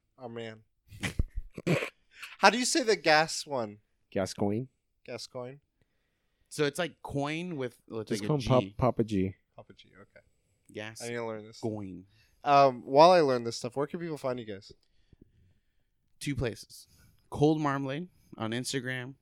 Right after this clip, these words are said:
Speaker 3: Twitter. Uh, they can find me at the Fulio three sixty-five on Instagram, and then the Fulio everywhere else as well.
Speaker 2: You can find me everywhere but Twitter,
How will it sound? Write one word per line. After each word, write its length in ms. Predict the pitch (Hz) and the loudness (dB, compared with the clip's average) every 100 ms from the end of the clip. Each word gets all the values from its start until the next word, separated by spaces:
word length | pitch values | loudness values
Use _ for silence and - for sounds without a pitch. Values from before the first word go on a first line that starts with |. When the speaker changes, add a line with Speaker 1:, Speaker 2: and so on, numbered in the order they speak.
| _ | _
Speaker 3:
Twitter. 420 | - 135 120 127 147 _ _ _ _ _ _ _ _ - | -8 -4 -4 -6 -12 _ _ _ _ _ _ _ _ -12
Uh, 500 | 107 101 98 87 82 - _ | -10 -10 -12 -14 -18 -20 _
they 140 | 104 110 | -12 -12
can 160 | 117 | -12
find 280 | 104 113 110 | -12 -12 -12
me 440 | 107 104 101 95 - _ | -14 -12 -12 -14 -18 _
at 420 | 107 104 95 92 - _ | -10 -8 -10 -12 -20 _
the 120 | 113 | -14
Fulio 400 | - 147 147 147 | -6 -2 0 0
three 160 | 143 131 123 - _ | -4 -8 -10 -12 _
sixty-five 560 | - 113 110 123 123 | -10 -8 -8 -4 -4
on 80 | 120 | -4
Instagram, 680 | 123 127 123 131 131 131 147 | -8 -10 -10 -10 -8 -10 -12
and 160 | - 104 | -10 -8
then 140 | 104 | -8
the 80 | 98 | -8
Fulio 640 | 101 - 139 135 117 104 101 | -10 -6 -4 -2 -2 -2 -4
everywhere 340 | 104 95 85 | -6 -8 -10
else 360 | 58 - - - _ - _ - | -12 -20 -20 -20 _ -20 _ -16
as 100 | 101 | -14
well. 180 | 90 - _ _ _ _ | -14 -18 _ _ _ _
Speaker 2:
You 100 | 120 | -10
can 20 | |
find 360 | - 127 117 101 | 0 2 4 4
me 200 | 92 85 - | 2 0 2
everywhere 400 | 113 117 104 95 | 4 6 6 4
but 340 | 95 104 - | 4 4 4
Twitter, 400 | - 90 82 82 | -2 -2 -2 -10